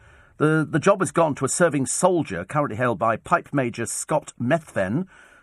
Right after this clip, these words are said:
of the Argyll and Sutherland Highlanders. He's reportedly paid, listen, somebody who makes all the curtains and all the cushions gets twenty-two grand. He reportedly, for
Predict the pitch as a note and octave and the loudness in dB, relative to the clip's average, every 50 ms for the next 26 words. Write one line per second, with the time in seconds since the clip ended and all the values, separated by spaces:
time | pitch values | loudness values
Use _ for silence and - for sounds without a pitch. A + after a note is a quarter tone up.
0 | _ - F#2 G2 G#2 A#2+ - C3 C#3+ D3+ D3+ C#3 C#3 C#3 A#2+ A2 G#2 G#2 G#2 G2 | _ -12 -10 -8 -6 -2 0 2 2 2 2 2 2 2 0 2 0 0 -2 -4
1 | F#2+ - - C3 - G2+ G2+ G2 F#2+ - B2 A#2+ A#2 G#2 F#2+ F#2+ F2+ E2 G2+ A2+ | -4 -4 -2 -2 0 0 -2 -4 -4 -2 0 0 0 0 0 -4 -6 -8 -8 -10
2 | D#3 - - _ _ _ _ _ _ _ - - E3 D3+ C3+ D3+ D3+ - G#3+ A#3 | -10 -12 -16 _ _ _ _ _ _ _ -2 -2 0 0 0 -2 0 0 0 0
3 | - D#3 A2 A#2 - - B2 A2+ F#2+ E2+ F2+ A#2 C#3 - - _ _ _ _ _ | 0 -4 -6 -8 -6 -4 -2 -2 -2 -2 -6 -8 -10 -10 -14 _ _ _ _ _
4 | - G3+ - - A#2+ - _ _ _ - B3 B3 B3 A#3+ G#3+ G#3 G3 D#3 - - | -6 -4 -2 -2 -4 -4 _ _ _ -4 -2 -2 0 0 0 0 -2 -2 -2 -2
5 | G3 G#3+ G3+ G3 - G3 G3+ F3 - - - - D#3 E3 D#3+ D#3+ D#3 - E3+ D3 | -2 -2 -2 -2 0 2 2 2 2 -2 -4 -2 -2 -2 -2 -2 -4 -4 -6 -6
6 | - - F2+ F#2 - - - - - - C3+ B2 - - B2 G#2+ - B2+ G#2 F2+ | -6 -8 -12 -12 -12 -14 -14 -12 -8 -6 -6 -6 -6 -8 -8 -8 -6 -6 -6 -8
7 | - - - - _ - G#3+ A3+ F#3 E3 - F#3+ F#3+ F3+ - C#3+ F2+ E2 G2 - | -8 -14 -20 -20 _ -10 -8 -6 -6 -4 -2 0 0 0 0 -4 -8 -8 -10 -10
8 | - A2+ | -10 -10